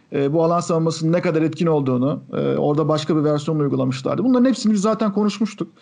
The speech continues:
O yüzden yani çok şaşırmadım ben Alba Berlin Fenerbahçe'yi tamamen kitlemesine. E, o yüzden Fenerbahçe ile ilgili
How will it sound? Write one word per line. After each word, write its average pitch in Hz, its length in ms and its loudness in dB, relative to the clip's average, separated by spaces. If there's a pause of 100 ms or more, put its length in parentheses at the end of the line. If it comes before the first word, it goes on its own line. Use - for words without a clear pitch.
(360)
O 226 140 2
yüzden 233 320 2
yani 190 140 0
çok 247 180 -2
şaşırmadım 208 540 0
ben 127 220 -2
Alba 147 280 0
Berlin 147 520 0
Fenerbahçe'yi 151 520 0
tamamen 147 320 0
kitlemesine. 143 640 -2 (1080)
E, 190 480 2 (100)
o 202 120 2
yüzden 254 240 2
Fenerbahçe 254 540 2
ile 240 100 2
ilgili 226 360 -2